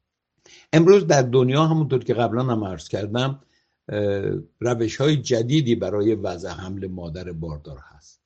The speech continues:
از جمله زایمان فیزیولوژیک. قبل از زایمان فیزیولوژیک دو جور، اه، وضع حمل داشتیم، سزارین و طبیعی. زایمان سزارین و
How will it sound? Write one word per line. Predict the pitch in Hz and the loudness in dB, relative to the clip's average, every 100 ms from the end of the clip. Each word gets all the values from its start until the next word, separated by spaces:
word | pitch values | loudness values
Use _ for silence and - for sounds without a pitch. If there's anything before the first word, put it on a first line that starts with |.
| _ - | _ -4
از | 139 151 | -2 2
جمله | 151 131 127 | 0 0 0
زایمان | 107 101 101 104 117 | 0 -2 -2 -2 -2
فیزیولوژیک. | 113 95 78 98 82 76 76 - 67 _ - _ _ _ _ _ _ _ _ _ _ _ _ _ _ _ _ _ _ _ 180 165 - _ | -4 -6 -10 -4 -4 -4 -8 -10 -14 _ -20 _ _ _ _ _ _ _ _ _ _ _ _ _ _ _ _ _ _ _ -20 -20 -20 _
قبل | 143 180 180 | -4 2 4
از | 143 | 6
زایمان | 120 110 113 110 107 | 4 4 2 0 -2
فیزیولوژیک | 101 110 107 110 107 117 151 175 160 | -2 -2 2 2 2 0 0 0 2
دو | 165 | 2
جور، | 131 127 120 123 - | 4 2 0 -4 -12
اه، | 92 | -6
وضع | 92 90 107 101 101 | -4 -4 -4 -4 -6
حمل | 98 104 104 | -6 -6 -6
داشتیم، | 92 82 - 95 80 _ _ _ _ | -6 -8 -10 -10 -12 _ _ _ _
سزارین | - 131 110 117 110 110 127 160 147 | -2 0 2 2 4 4 4 2 2
و | 120 | 0
طبیعی. | - 82 90 - 80 - _ _ _ _ | -2 -6 -8 -10 -16 -20 _ _ _ _
زایمان | 113 101 104 107 110 98 | -6 -6 -6 -6 -4 -6
سزارین | - 98 95 104 101 113 131 | -8 -10 -6 -6 -4 -4 -4
و | 147 113 95 | -6 -8 -14